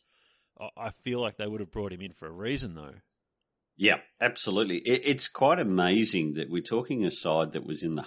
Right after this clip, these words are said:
Speaker 2: hunt for a, a good midfielder for quite a few years, and now it seems like they've got too many. So even Dylan Shiel wasn't playing in the midfield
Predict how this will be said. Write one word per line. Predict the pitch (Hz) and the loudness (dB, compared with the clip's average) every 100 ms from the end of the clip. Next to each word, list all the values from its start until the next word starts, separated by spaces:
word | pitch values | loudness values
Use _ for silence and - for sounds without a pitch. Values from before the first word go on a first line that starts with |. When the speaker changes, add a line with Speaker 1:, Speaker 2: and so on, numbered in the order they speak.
| - | -2
Speaker 2:
hunt | 98 92 - | 0 0 -4
for | - 85 76 | -10 -4 -2
a, | 73 69 - _ - | -2 -4 -10 _ -8
a | 80 | -6
good | - 90 73 | -2 -2 -2
midfielder | 78 80 80 76 87 80 69 | -2 0 0 -2 -4 -4 -4
for | 76 | -12
quite | - 101 104 | -2 4 4
a | 98 | 4
few | - 80 | -4 -8
years, | 73 76 78 69 - - _ _ _ _ - | -4 -2 -2 -2 -8 -16 _ _ _ _ -2
and | 92 104 | 2 4
now | 135 160 | 6 4
it | - | 2
seems | - 104 85 | 2 2 2
like | 87 87 | -4 -4
they've | 85 | -6
got | 92 - | -6 -6
too | - 80 | -4 -2
many. | 73 98 - - _ _ _ _ _ _ _ _ | 0 0 -2 -6 _ _ _ _ _ _ _ _
So | - | 4
even | 120 147 113 | 6 6 6
Dylan | 113 104 90 | 6 6 6
Shiel | - 98 127 | 4 6 6
wasn't | 101 85 82 | 6 2 0
playing | 87 85 85 | -2 0 0
in | 85 | 0
the | 78 | 0
midfield | 87 123 - 73 78 107 | -2 -2 -4 -6 -4 -4